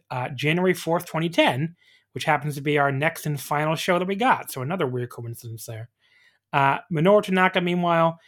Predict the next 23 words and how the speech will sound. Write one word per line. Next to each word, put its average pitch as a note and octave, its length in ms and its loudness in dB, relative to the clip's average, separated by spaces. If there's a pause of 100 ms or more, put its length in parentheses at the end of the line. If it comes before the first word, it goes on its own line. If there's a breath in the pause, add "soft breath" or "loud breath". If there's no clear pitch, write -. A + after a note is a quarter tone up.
(160)
he - 80 -6
wouldn't C#3+ 240 2
win C#3+ 160 0
the C#3 60 -2
belt C3+ 240 -4
again C3 240 -4
until C3 180 -6
December C#3 340 -2
two C3+ 140 -6
thousand A#2+ 240 -4
six, - 540 2 (520)
uh, B2 240 -6
and B2 160 -6
that C3+ 140 -4
would B2+ 100 -6
be B2+ 140 -2
his B2+ 120 -6
final D3 340 0
title C3 260 0
reign, B2+ 380 -2 (320)
losing B2+ 300 -2
it A#2+ 180 -6
in B2+ 260 -10